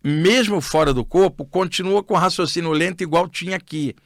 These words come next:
Então, quando você fala que o raciocínio amplia lá, pra quem tá trabalhando lucidez e se esforçando, e esse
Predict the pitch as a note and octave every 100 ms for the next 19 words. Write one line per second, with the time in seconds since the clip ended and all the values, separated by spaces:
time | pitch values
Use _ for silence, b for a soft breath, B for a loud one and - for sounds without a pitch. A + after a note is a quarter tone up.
0 | B B B B B2 - E3+ F#3+ G3 F3+
1 | F#3 - C#3+ B2 D3 D3 D3 C3 C#3+ C#3+
2 | C3 A#2 B2+ A#2+ A#2 F3 E3+ B B B
3 | - D#3+ C#3+ F3+ G3 - F3+ E3+ D#3+ C#3+
4 | D3 E3+ D#3 C#3 - B2+ A2 C3 D3+ G#3
5 | B3+ - A3+ F#3 F#3+ F3+ C#3 C3+ B B
6 | B - C3+ -